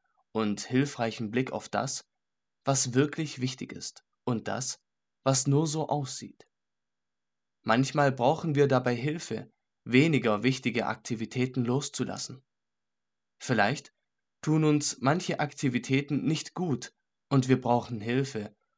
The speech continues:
um uns aus dem festen Griff mancher Götzen unseres Herzens zu befreien. Unter diesen Götzen finden wir zum Beispiel Angst vor Menschen, Erfolgssucht,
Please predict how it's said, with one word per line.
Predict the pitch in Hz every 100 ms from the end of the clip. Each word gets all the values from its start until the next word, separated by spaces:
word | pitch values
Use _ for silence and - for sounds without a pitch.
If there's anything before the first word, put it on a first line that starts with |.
| _ _
um | 127 120
uns | 107 101
aus | - 110
dem | - 104
festen | - - 139 - 113
Griff | 101 113 131 -
mancher | 107 123 127 107
Götzen | - 131 - 113
unseres | 104 98 - 101 -
Herzens | 117 127 - 101 -
zu | -
befreien. | 107 104 - 110 113 - _ _ _ _ _ _ _ _ _ _ _ _ _ _ _ _
Unter | - 127 123 120
diesen | 120 175 170
Götzen | 143 - - 120 -
finden | - 165 - 139
wir | 135 131
zum | 131
Beispiel | 127 131 135 123
Angst | - 151 - -
vor | -
Menschen, | 151 147 113 - - - _ _ _ _ _ _ -
Erfolgssucht, | 131 127 143 175 185 - - - _ -